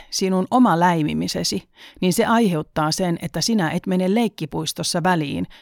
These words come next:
kun näet toisen vanhemman läpsivän eli lyövän lastaan, koska niinhän sinäkin teet, sinäkin lyöt lastasi. Eli jos hyväksyt sen oman väkivaltaisen käytöksesi, niin silloin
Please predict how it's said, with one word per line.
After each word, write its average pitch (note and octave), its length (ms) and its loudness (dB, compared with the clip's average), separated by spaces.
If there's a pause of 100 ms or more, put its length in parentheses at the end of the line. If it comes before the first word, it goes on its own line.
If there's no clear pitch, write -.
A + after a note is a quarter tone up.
(100)
kun F3+ 200 2
näet E3 400 0 (200)
toisen D#3 400 0
vanhemman D3+ 600 0 (120)
läpsivän D3+ 640 -4
eli E3 240 0
lyövän D3+ 400 2
lastaan, - 580 -6 (500)
koska F3+ 280 0
niinhän F#3 380 2
sinäkin - 540 -2
teet, - 440 -10
sinäkin D#3+ 580 -2
lyöt D3+ 380 -6
lastasi. - 640 -8 (600)
Eli F3 180 2
jos F3 200 0
hyväksyt B3 400 2
sen E3 240 -2
oman F3 460 2
väkivaltaisen D3+ 800 -4
käytöksesi, - 760 -8 (320)
niin F3 120 0
silloin F#3+ 640 -2